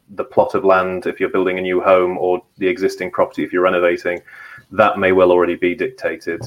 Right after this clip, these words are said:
Um, it might physically be that the main supply is, is too far away.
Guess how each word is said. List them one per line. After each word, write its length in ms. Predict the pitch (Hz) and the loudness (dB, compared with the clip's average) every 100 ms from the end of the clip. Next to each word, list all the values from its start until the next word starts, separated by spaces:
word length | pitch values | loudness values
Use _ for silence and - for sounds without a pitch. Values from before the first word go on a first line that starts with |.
| - 90 | -10 -2
Um, 260 | 87 87 101 | -2 -2 -6
it 120 | 98 | -8
might 340 | 101 101 95 - | -2 -2 -2 -4
physically 320 | 98 90 92 | -4 -2 -2
be 240 | 92 90 | -2 -2
that 240 | 90 85 - - 104 | 0 -2 -6 -20 -10
the 80 | - | -6
main 320 | 92 98 95 | -2 0 -2
supply 460 | 90 92 - 92 92 | -4 -8 0 2 2
is, 260 | 90 85 - | 0 -2 -10
is 100 | - | -8
too 180 | - 92 | -4 0
far 240 | 92 87 | 2 4
away. 440 | 90 95 117 131 | 6 6 4 2